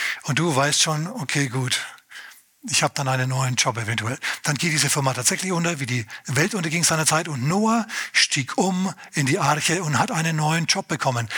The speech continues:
als Generaldirektor der neuen Menschheit. Und so kann es sein, dass deine Firma untergeht und du vom Herrn eine neue Arbeitsstelle bekommst, in vielleicht einer neuen Position, wer weiß.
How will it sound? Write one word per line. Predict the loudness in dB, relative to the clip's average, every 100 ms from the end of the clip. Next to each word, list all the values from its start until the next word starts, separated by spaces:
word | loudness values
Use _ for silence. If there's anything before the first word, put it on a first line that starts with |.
| -4
als | 0 2 2
Generaldirektor | 2 0 0 2 2 0 -2 0 2
der | 2
neuen | 4 2 2
Menschheit. | 0 0 -2 -4 -8 -12 _ _ _ _ _ _ _ _ _ _ _ _ -20 _ _ _ _ _ _ -10 -4 2
Und |
so | 2
kann | 4 2
es | 4
sein, | 2 2
dass | 2 2
deine | 2 2
Firma | 0 2
untergeht | 2 2 2 0 -4 -12 _ _ _ _ _ _ -20 -20 -2
und | 2 4
du |
vom | 2 0 -2 2
Herrn | 4 4 4
eine | 2 0 0
neue | 2 2 4 4
Arbeitsstelle | 4 4 4 2 0 -2
bekommst, | -2 2 2 4 2 2 -8 _ _ _ _ _ _ _ _ _ _ _ _ _ -2
in | 0
vielleicht | 2 2 2 2
einer | 0
neuen | 2 2 2
Position, | 0 2 2 2 2
wer | 2 2
weiß. | 2 4 4 2